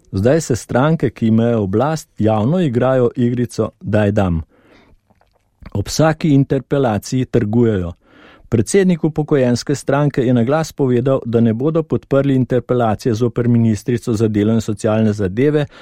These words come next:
če jim bo koalicijska srenja dala glasove za dvig pokojnin. Tako to gre. Ti meni, jaz tebi. In v tej igri so že razmišljanja političnih veljakov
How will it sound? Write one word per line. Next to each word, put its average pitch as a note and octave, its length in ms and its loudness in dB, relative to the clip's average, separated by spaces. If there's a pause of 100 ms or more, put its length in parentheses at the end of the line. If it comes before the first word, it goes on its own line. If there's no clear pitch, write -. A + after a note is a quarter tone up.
(200)
če - 140 0
jim D3+ 120 4
bo D3 120 2
koalicijska B2 680 -2
srenja B2 420 0
dala A2 300 0
glasove A#2 560 -2
za A2 140 -2
dvig G#2+ 280 -4
pokojnin. G#2 540 0 (720)
Tako D#3 300 0
to D#3 160 0
gre. F#2+ 280 -4 (460)
Ti F#3+ 160 2
meni, C#3+ 480 0
jaz B2+ 300 -2
tebi. G#2 360 -2 (480)
In A#2+ 160 4
v A2 60 2
tej E3+ 260 -2 (140)
igri D3 320 -2 (340)
so - 280 -2
že A#2+ 260 0 (100)
razmišljanja A#2 760 0
političnih A#2+ 720 -2
veljakov A#2 540 0